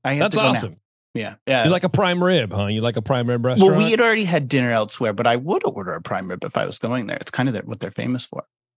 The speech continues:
Speaker 2: Um, next time you're in the city up here, House of Prime Rib. That's where you go. It's, it's sort
Speaker 1: What
Speaker 2: of
Speaker 1: do
Speaker 2: the
Speaker 1: they
Speaker 2: same
Speaker 1: have?
Speaker 2: kind of vibey. <laughs> Uh, fish.
Speaker 1: Mm,
Speaker 2: They're a big fish
Speaker 1: mm.
Speaker 2: house. Yeah, it's really weird.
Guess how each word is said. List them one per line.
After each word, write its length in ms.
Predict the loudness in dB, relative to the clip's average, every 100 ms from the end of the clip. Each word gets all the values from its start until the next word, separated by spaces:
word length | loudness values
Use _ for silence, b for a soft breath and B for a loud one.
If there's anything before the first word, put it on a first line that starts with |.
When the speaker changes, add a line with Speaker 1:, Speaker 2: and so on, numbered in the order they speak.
| _ _ _ _ 0
Speaker 2:
Um, 400 | 2 2 0 -2
next 240 | -2 0
time 180 | 0 2
you're 120 | 2
in 60 | 2
the 80 | 0
city 440 | 2 2 0 -2
up 200 | -2 0
here, 360 | 0 0 0 -4
House 380 | -2 0 0 0
of 100 | -4
Prime 320 | 0 0 0
Rib. 300 | 0 -2 -8 _
That's 240 | -2 -2 -2
where 100 | -4
you 80 | -4
go. 360 | -8 -8 -14 _ _ -2
It's, 180 | -2 0
it's 120 | 0
sort 180 | 4 4
Speaker 1:
What 20 |
Speaker 2:
of 40 | 4
Speaker 1:
do 40 |
Speaker 2:
the 60 | 4
Speaker 1:
they 60 | 4
Speaker 2:
same 20 |
Speaker 1:
have? 220 | 4 2
Speaker 2:
kind 160 | 0 -2
of 80 |
vibey. 500 | 0 2 2 -2 -6 -10 _ -6
<laughs> 400 | -4 0 0 2 0 0 -2 0 0 -2 -10 -10 0
Uh, 260 | 2 2
fish. 580 | 0 0 -2 -2 -8 -10 -8
Speaker 1:
Mm, 240 | -4 -2 0
Speaker 2:
They're 60 |
a 40 | 0
big 160 | 0
fish 340 | 0 0 0 0
Speaker 1:
mm. 40 |
Speaker 2:
house. 320 | -2 -4 -4
Yeah, 200 | -2 0
it's 140 | -2 -4
really 180 | -2 -2
weird. 320 | -2 -4